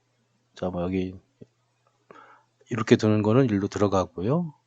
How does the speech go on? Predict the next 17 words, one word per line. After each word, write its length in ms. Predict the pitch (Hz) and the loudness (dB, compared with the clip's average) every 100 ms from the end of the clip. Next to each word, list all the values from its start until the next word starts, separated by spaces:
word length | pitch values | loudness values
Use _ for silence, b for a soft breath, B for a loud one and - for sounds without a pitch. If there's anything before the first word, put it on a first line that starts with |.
| - | -4
여기를 440 | 113 123 135 127 117 | 2 4 6 4 4
두면 340 | 113 120 147 | 2 2 2
그냥 220 | 131 110 | 2 0
끊어버려서 800 | 107 156 151 120 92 85 127 120 _ _ _ _ _ _ | 0 4 6 6 2 0 -4 -4 _ _ _ _ _ _
놓고 260 | 110 117 | -2 2
떼야 180 | 143 143 | 8 10
되기 160 | 117 101 | 10 4
때문에 300 | - 90 92 | 2 -2 -2
잡히는 400 | - - - 101 | -8 -12 -8 -6
모습입니다. 680 | 90 - - 78 76 - - _ _ _ _ _ _ _ _ _ _ _ _ _ _ _ _ _ _ - | -6 -8 -10 -14 -16 -18 -20 _ _ _ _ _ _ _ _ _ _ _ _ _ _ _ _ _ _ -12
요게 220 | 107 120 151 | -4 2 2
그나마 420 | - 131 131 127 | 4 6 10 8
최선으로 480 | - 156 160 143 123 | 8 4 6 6 4
보이는데요. 800 | 107 110 107 98 101 87 107 139 | 4 4 2 0 0 0 -2 -2
이때도 320 | 127 147 151 | -4 -8 -8
끼우면 380 | - 185 196 185 | 4 8 8 6
그만입니다. 680 | 110 98 92 87 90 131 | 2 0 -4 -8 -8 -10